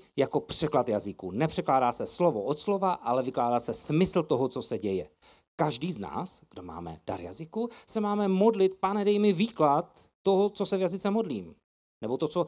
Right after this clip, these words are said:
slyším v jazycích, dej mi, ať tomu porozumím, co se děje. A poslední, podle čeho můžeme poznat boží vedení,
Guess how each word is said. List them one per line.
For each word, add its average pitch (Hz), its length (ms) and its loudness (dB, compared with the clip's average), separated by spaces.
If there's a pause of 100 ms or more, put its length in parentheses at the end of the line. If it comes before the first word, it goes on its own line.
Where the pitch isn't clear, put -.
(120)
slyším 233 480 -2
v 170 40 0
jazycích, 160 380 -2
dej 220 240 4
mi, 233 120 0
ať 156 140 -8
tomu 165 220 -2
porozumím, 127 640 -2 (180)
co - 120 -10
se - 160 -8
děje. 82 280 -8 (460)
A 160 180 -12
poslední, 208 600 -2 (400)
podle 202 260 6
čeho 185 300 0
můžeme 147 400 -2
poznat 196 560 2
boží 156 300 0
vedení, 120 600 -2